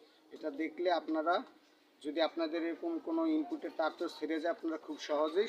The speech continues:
শনাক্ত করতে পারবেন এবং বুঝতে পারবেন। দেখেন, অবশেষে রোগটা নিয়ে আসলাম। এই দেখেন, আমরা গ্রাউন্ডের লাইনটা সুন্দর করে গ্রাউন্ড করে দিয়েছি এবং আমরা এই যে ইনপুট লাইনটা একটা নতুন তার দিয়ে আমরা এখান থেকে একটা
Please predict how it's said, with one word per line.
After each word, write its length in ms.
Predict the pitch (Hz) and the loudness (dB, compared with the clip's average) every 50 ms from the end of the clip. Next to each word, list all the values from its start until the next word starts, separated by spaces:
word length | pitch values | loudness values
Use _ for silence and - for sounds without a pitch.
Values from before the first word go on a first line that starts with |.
| - | 0
শনাক্ত 300 | - 165 156 160 - - - 165 - | -2 0 0 0 -2 -4 -8 -6 -6
করতে 200 | 160 - - 180 165 | -6 -6 -4 -2 -2
পারবেন 240 | 170 170 185 202 185 175 | -2 0 0 0 0 2
এবং 100 | 160 156 151 143 143 | 2 0 0 0 -2
বুঝতে 220 | 147 - - - 143 | -6 -6 -6 -6 -4
পারবেন। 240 | 135 131 117 120 113 113 - - - - - - - _ _ _ _ _ _ _ _ _ _ _ _ _ - _ _ _ _ - - _ | -4 -4 -4 -8 -12 -16 -20 -20 -20 -20 -20 -20 -20 _ _ _ _ _ _ _ _ _ _ _ _ _ -20 _ _ _ _ -20 -8 _
দেখেন, 180 | - 190 196 196 180 160 | 6 6 8 10 8 8
অবশেষে 400 | 151 160 156 - 180 160 - 185 165 160 | 8 8 8 8 10 10 8 8 8 6
রোগটা 260 | 165 - - - 175 170 | 4 4 2 4 6 8
নিয়ে 140 | 170 170 170 170 | 8 10 10 10
আসলাম। 280 | 165 - - 185 185 190 196 165 | 10 10 8 8 6 6 8 6
এই 60 | 151 151 156 | 8 8 8
দেখেন, 220 | 156 - 175 180 214 262 - - - - - - - - - 135 | 8 8 8 8 6 4 0 -4 -14 -14 -14 -12 -14 -12 -2 4
আমরা 160 | 143 151 160 165 151 131 135 | 6 8 8 8 6 6 8
গ্রাউন্ডের 480 | 143 156 156 165 165 170 170 175 165 165 165 160 | 10 12 12 12 12 12 12 10 10 10 10 10
লাইনটা 520 | 160 160 170 175 190 190 165 - 180 185 185 196 220 208 - - | 10 10 10 10 10 8 8 8 10 12 12 12 12 12 12 10
সুন্দর 260 | 160 160 156 156 165 147 | 10 8 8 8 6 4
করে 140 | - 170 170 165 147 139 | 4 4 6 6 4 8
গ্রাউন্ড 300 | 143 151 156 160 160 160 147 - | 8 10 10 12 10 8 6 4
করে 160 | 165 160 156 160 151 151 | 4 4 6 4 6 6
দিয়েছি 360 | 160 165 151 - - 180 190 214 214 202 - - - - - - - 135 | 4 4 4 2 0 2 2 2 2 0 -2 -8 -16 -16 -16 -12 -4 2
এবং 140 | 135 151 156 151 | 4 6 8 8
আমরা 140 | 156 151 156 160 | 8 8 8 8
এই 60 | 160 151 | 6 8
যে 60 | 156 160 156 151 | 8 8 10 10
ইনপুট 280 | 156 151 - 160 151 - - 156 | 8 8 4 0 -2 2 4 6
লাইনটা 260 | 147 147 147 139 175 160 147 | 8 8 8 8 6 4 4
একটা 140 | - - 160 151 143 | 4 6 6 8 8
নতুন 240 | 143 135 - - 156 147 - - | 6 6 4 4 4 4 6 8
তার 180 | 151 143 143 139 131 | 8 8 8 8 6
দিয়ে 160 | 147 156 160 165 160 | 6 6 8 8 8
আমরা 220 | 151 147 139 147 160 202 220 - - - - - - - - - 139 139 | 6 8 8 8 8 6 4 -2 -12 -18 -20 -20 -20 -20 -18 -6 -4 0
এখান 200 | 131 156 160 156 143 156 | 4 4 4 4 4 4
থেকে 200 | 160 143 156 165 165 160 151 | 2 4 4 4 4 4 4
একটা 220 | - - 160 160 | 2 4 6 8